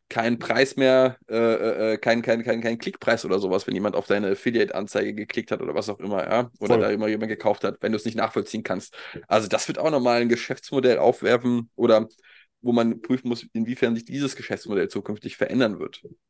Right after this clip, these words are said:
Speaker 2: Ich würde gerne einen, wir haben das Thema weiter hinten angesiedelt, aber ich finde, es passt gerade so ganz hervorragend, äh,
Speaker 1: Gerne.
Speaker 2: genau an diese, an diese Stelle jetzt gerade.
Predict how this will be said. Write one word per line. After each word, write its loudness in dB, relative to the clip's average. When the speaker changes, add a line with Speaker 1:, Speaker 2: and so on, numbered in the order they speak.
Speaker 2:
Ich -4
würde 6
gerne 6
einen, 2
wir 6
haben 6
das -2
Thema 4
weiter 6
hinten -2
angesiedelt, -4
aber 0
ich -4
finde, 4
es 0
passt -4
gerade 2
so 2
ganz 0
hervorragend, 2
äh, 2
Speaker 1:
Gerne. 6
Speaker 2:
genau 4
an 2
diese, -2
an -6
diese 4
Stelle 2
jetzt -6
gerade. -10